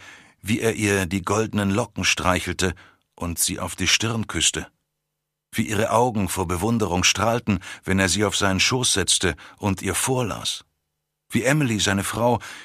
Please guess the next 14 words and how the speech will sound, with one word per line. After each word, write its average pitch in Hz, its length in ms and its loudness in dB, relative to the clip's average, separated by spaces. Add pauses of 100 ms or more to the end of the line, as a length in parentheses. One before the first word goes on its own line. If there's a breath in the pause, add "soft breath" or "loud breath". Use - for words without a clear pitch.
(100)
ihn 95 140 -4
jeden 107 280 0
Morgen 107 320 2
zum 98 220 -2
Abschied - 420 -2
küsste - 380 -4
und 80 100 -2
ihm 80 120 -4
sagte, 98 380 0
er 87 80 2
solle 101 220 2
auf 95 100 2
sich 92 160 -2
aufpassen. 110 500 -4